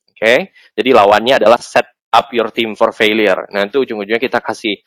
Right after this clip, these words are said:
arahan yang kurang jelas lah, ukuran keberhasilannya nggak kita sampaikan dengan baik. Nah, di awal dari situ, kalau udah awalnya udah salah, pasti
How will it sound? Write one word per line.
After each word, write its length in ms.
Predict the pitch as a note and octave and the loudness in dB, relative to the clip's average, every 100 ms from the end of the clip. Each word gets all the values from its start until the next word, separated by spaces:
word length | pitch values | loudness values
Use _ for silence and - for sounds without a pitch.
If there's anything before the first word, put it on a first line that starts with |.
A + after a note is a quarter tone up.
| _ - - | _ -18 -4
arahan 400 | A2+ G#2+ G#2+ G#2 | 0 2 2 0
yang 180 | G2 G2+ | -2 -4
kurang 280 | G#2 G2 G#2 | -2 -2 2
jelas 480 | D3 G#3 G3+ F#3 - | 4 6 6 2 2
lah, 520 | D3 B2+ A#2+ A#2 A#2+ - _ _ | 4 6 4 2 0 -6 _ _
ukuran 380 | C3 A#2+ B2 A#2 | -8 -2 0 2
keberhasilannya 800 | A2+ A2+ A2 G#2 A#2 G#2+ G#2+ A2+ | 0 -2 -2 -2 2 4 4 2
nggak 160 | A2 - | 0 0
kita 120 | A2+ | -2
sampaikan 500 | G#2+ G2+ G#2+ G#2+ - | -2 -2 0 -2 -4
dengan 180 | G#2+ G#2+ A2 | -6 -6 2
baik. 480 | C3+ E3 D3+ - - | 4 4 0 -6 -8
Nah, 220 | G2+ F#2 | -8 -6
di 140 | B2 | 0
awal 320 | G#2 G#2+ A#2+ B2 | 2 6 6 6
dari 120 | A2 | 2
situ, 220 | D3 D#3 C#3 | 0 -2 0
kalau 160 | G#2 | 2
udah 180 | G#2 G2+ | 2 2
awalnya 320 | G2 G#2 G#2 | 2 2 2
udah 140 | G2+ - | 0 2
salah, 280 | F#2+ C3 F3 _ _ _ _ _ | 2 2 0 _ _ _ _ _
pasti 560 | - G#2 - C3 C#3 C3 | -4 -4 -2 0 -2 -4